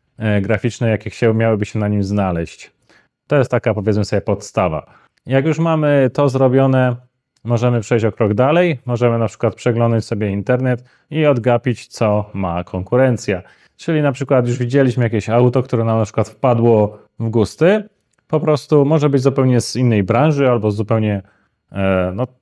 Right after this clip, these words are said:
coś, co wam po prostu na przykład kolorystycznie wam pasuje, jakieś rozłożenie, że na przykład tu jest wasze logo,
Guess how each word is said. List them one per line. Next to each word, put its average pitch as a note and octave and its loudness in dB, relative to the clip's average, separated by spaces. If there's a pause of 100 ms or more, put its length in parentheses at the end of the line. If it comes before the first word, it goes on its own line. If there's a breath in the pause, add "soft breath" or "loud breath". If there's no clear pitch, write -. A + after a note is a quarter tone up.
coś, - 0
co E3 -2
wam D3 2
po C#3 2
prostu B2+ -2
na A#2+ 2
przykład A#2 0
kolorystycznie B2+ 2
wam G2+ -2
pasuje, G2 -4
jakieś F2 -6
rozłożenie, A2+ 2
że G#2 2
na G2+ 0
przykład G2+ -4
tu - -2
jest G2+ 2
wasze A2 0
logo, A#2+ 2